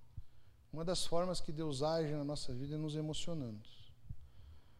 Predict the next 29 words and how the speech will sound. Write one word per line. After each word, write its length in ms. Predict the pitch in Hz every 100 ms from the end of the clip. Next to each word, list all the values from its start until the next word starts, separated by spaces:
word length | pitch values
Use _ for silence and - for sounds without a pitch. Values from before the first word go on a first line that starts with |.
| -
Nós 140 | - 127
nos 140 | 131
emocionamos 600 | 135 143 - 135 143 147
quando 280 | - 135 135
nós 180 | 127 120
louvamos, 1040 | 127 113 123 143 156 156 175 - - -
nós 180 | - 131
nos 200 | 127 143
emocionamos 920 | 151 147 147 - 151 143 143 151 147 -
quando 720 | - 147 147 139 143 135 127 - - - - -
nós 460 | 139 135 131 123 -
ouvimos 800 | 151 117 147 190 185 151 135 139
a 200 | 135 131
palavra 480 | - 139 139 147 135
de 120 | 123
Deus, 1000 | 113 127 135 156 170 - - - - -
nós 140 | 135 123
choramos, 680 | - 123 127 156 165 156
nós 140 | 127 120
vamos 260 | 135 143
às 140 | 135 120
lágrimas 520 | 123 139 139 135 127
quando 500 | - 139 135 131 123 - - - - - -
a, 640 | 123 120 120 117 113 110 104 - - -
a 40 |
palavra 280 | - 131 147
de 60 | 127
Deus 380 | 120 165 160 123
e 160 | 131